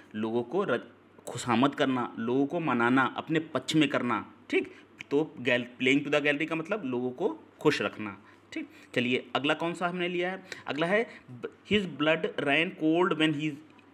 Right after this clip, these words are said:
heard his uncle was murdered। तो blood ran cold, blood ran cold, ये आपका जो ईडीएम है ना, ये है blood ran cold। blood ran, ran cold, उसका ब्लड सुधार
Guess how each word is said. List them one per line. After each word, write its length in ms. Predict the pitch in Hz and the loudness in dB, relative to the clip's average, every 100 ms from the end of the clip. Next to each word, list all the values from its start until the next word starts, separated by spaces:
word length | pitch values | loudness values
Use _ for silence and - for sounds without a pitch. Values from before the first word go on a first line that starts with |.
| - | -2
heard 300 | 135 147 185 156 | 4 6 6 4
his 160 | 175 - 135 | -4 -2 0
uncle 220 | 127 147 | 2 2
was 180 | 135 147 | 2 2
murdered। 460 | 131 107 98 98 101 - - - | 0 -2 -4 -10 -14 -20 -20 -4
तो 220 | 185 196 - | 0 0 0
blood 220 | 160 185 | 0 2
ran 220 | 165 170 175 156 | 4 2 2 2
cold, 460 | 151 151 - 123 | 2 2 -4 0
blood 200 | 143 160 | 2 4
ran 240 | 156 156 143 | 2 2 -2
cold, 120 | 127 | -4
ये 120 | 135 156 | 0 2
आपका 260 | 143 - | 2 0
जो 160 | 175 - | -4 -2
ईडीएम 260 | 147 151 190 | -4 0 0
है 80 | 277 | 0
ना, 120 | 302 147 | -2 0
ये 140 | 131 | -2
है 140 | 98 - | -2 -8
blood 260 | 120 160 165 | -2 0 2
ran 200 | 143 143 | 0 -2
cold। 360 | 139 120 110 - - - - - - - - - - - - 131 151 | -2 -2 -2 -4 -18 -20 -20 -20 -20 -20 -20 -20 -20 -20 -18 2 4
blood 220 | 180 170 | 4 4
ran, 380 | 170 170 - 160 | 2 2 2 2
ran 240 | 175 185 | 2 2
cold, 140 | 175 | -2
उसका 580 | 170 151 180 185 180 - 135 | -2 -4 4 6 6 2 -10
ब्लड 260 | 123 156 | 2 2
सुधार 600 | 156 165 165 190 - - | 2 2 6 6 6 -2